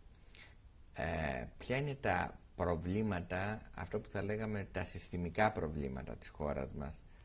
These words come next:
για την εφαρμογή του νόμου; Είπαμε προηγουμένως ότι είναι η πολυνομία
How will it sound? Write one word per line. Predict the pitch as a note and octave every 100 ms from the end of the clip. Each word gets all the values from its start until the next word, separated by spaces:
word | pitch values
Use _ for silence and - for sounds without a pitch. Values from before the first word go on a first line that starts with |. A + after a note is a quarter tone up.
| -
για | D2 D#2+
την | D#2+ D#2+
εφαρμογή | D#2 - D#2 D2+ D2+ D#2 D#2+ D2
του | D2+ C#2
νόμου; | C#2+ C2 A#1 D2+ - - - - - - - - - -
Είπαμε | G#2 A#2 G#2+ G2+ F#2+
προηγουμένως | - E2 E2+ F#2+ G#2
ότι | G2+ G2
είναι | G#2
η |
πολυνομία | G2+ E2+ E2 D#2 D#2 E2+ D#2+ D#2+